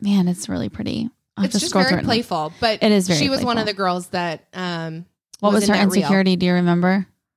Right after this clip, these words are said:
Speaker 2: I don't remember hers offhand.
Speaker 1: Yeah.
Speaker 2: There, I mean, there were so many.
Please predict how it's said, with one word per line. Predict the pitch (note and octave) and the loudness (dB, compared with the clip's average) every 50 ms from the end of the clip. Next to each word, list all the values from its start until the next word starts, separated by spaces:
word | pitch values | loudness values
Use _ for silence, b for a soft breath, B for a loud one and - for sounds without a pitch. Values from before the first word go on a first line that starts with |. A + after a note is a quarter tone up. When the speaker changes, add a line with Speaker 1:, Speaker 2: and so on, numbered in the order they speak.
| _ _ | _ _
Speaker 2:
I | - - - G3 | -12 -10 -10 -8
don't | F#3+ F3+ D#3+ | -8 -8 -8
remember | D3 F3+ F3 E3+ E3+ E3 E3 | -8 -8 -6 -6 -8 -8 -8
hers | E3 F3 E3 E3 D#3+ E3 | -8 -8 -8 -8 -8 -10
offhand. | D#3+ D3 D#3+ - E3+ D#3+ D#3 D3+ D#3+ E3 - - | -10 -12 -12 -12 -12 -12 -12 -12 -12 -14 -12 -6
Speaker 1:
Yeah. | G3 G3 G#3 | -2 0 2
Speaker 2:
There, | G#3 | 2
I | G#3 G#3+ | 2 0
mean, | B3 A#3+ C4 | -2 -2 -2
there | D#4 E4 | -2 -2
were | F4 | -2
so | - - C4+ G#3 | -2 -2 -4 -2
many. | F#3+ F#3 E3 E3 F3 G3 C4+ | -2 -4 -4 -4 -4 -6 -6